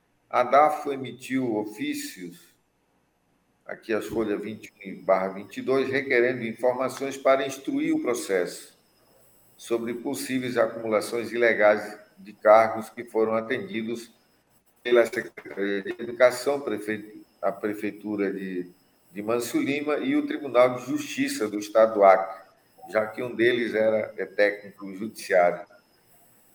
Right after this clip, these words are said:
É, das informações repassadas, repassadas, chega-se à conclusão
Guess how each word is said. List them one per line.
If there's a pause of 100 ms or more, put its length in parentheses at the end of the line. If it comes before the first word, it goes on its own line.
(280)
É, (960)
das
informações
repassadas, (640)
repassadas,
chega-se
à
conclusão